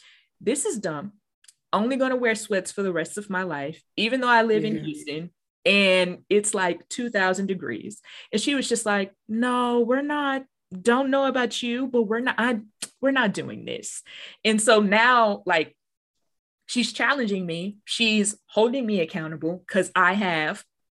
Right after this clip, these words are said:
Speaker 1: reached out to her. Number, tip number five, have reached out to her. And then it
Speaker 2: <laughs>
Speaker 1: allowed, <laughs> it has allowed her to keep me accountable.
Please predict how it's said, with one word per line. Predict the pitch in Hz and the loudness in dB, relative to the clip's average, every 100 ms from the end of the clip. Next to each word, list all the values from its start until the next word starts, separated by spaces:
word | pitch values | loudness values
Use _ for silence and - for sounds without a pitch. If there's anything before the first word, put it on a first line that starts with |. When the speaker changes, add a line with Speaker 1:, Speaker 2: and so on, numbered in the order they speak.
| _ _ _ 135 | _ _ _ -2
Speaker 1:
reached | 160 240 - - | 4 4 4 4
out | 170 156 | 4 4
to | 180 | 0
her. | 156 143 208 - - | 2 2 2 -6 -6
Number, | 175 165 269 - - | -2 0 -2 -4 -4
tip | - - 233 | -2 -2 -2
number | 226 349 | -4 -2
five, | 330 - 143 - - - - _ - - | -4 -4 -6 -4 -6 -8 -12 _ -18 0
have | 240 202 | 2 4
reached | 214 294 320 | 2 0 2
out | 202 185 | 0 0
to | 190 | 0
her. | 170 175 | 0 0
And | 196 196 190 | 0 -2 0
then | 208 | 2
it | 277 320 202 - - | 6 4 4 -4 -8
Speaker 2:
<laughs> | - | 4
Speaker 1:
allowed, | 254 196 185 202 220 240 277 - | 6 6 6 6 8 8 6 6
<laughs> | |
it | 277 - - - 262 339 | 2 2 -12 -4 2 6
has | 277 269 | 6 4
allowed | 226 196 202 220 220 | 2 6 6 6 4
her | 226 214 | 0 0
to | 202 - | -2 -8
keep | 208 - | -12 -10
me | 175 | -10
accountable. | 139 - 135 135 - - | -8 -8 -8 -8 -10 -12